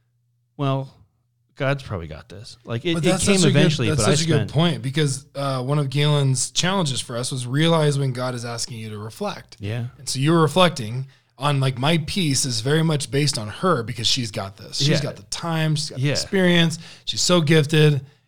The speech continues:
Speaker 2: and now that's gonna be not there.
Speaker 1: Yeah.
Speaker 2: And so y-, you were reflecting,
Speaker 1: Yeah,
Speaker 2: right?
Speaker 1: you, well, yeah, ref-, well, reflecting, but I was reflecting on, like, how am I gonna do this? How is
Speaker 2: Okay.
Speaker 1: Karsten and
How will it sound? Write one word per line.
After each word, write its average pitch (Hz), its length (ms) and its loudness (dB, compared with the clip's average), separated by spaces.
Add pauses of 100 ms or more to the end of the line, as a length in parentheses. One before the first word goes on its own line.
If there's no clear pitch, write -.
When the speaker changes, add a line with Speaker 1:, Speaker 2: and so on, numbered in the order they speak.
Speaker 2:
and 127 100 -6
now 139 200 2
that's 139 280 0
gonna 127 240 -4 (240)
be 113 140 -6
not 143 340 -2
there. 95 320 -8
Speaker 1:
Yeah. 107 200 -2
Speaker 2:
And 107 120 -6
so - 140 -4
y-, 120 180 -6
you 120 240 -6
were 117 180 -4
reflecting, 139 560 -4
Speaker 1:
Yeah, 165 140 2
Speaker 2:
right? 156 240 -6
Speaker 1:
you, 143 160 0
well, 131 180 -2
yeah, 123 220 0
ref-, 131 220 -4
well, 139 180 0
reflecting, 127 640 0
but 127 100 0
I 107 120 2
was 107 200 0
reflecting 110 560 -2
on, 104 520 -4 (420)
like, 110 160 -4
how 107 400 4
am 117 240 0 (240)
I 131 320 2
gonna 113 260 0
do 92 120 -4
this? 92 140 -12
How 101 300 0
is 127 220 -2 (200)
Speaker 2:
Okay. 104 280 -10
Speaker 1:
Karsten 107 500 4
and 123 160 2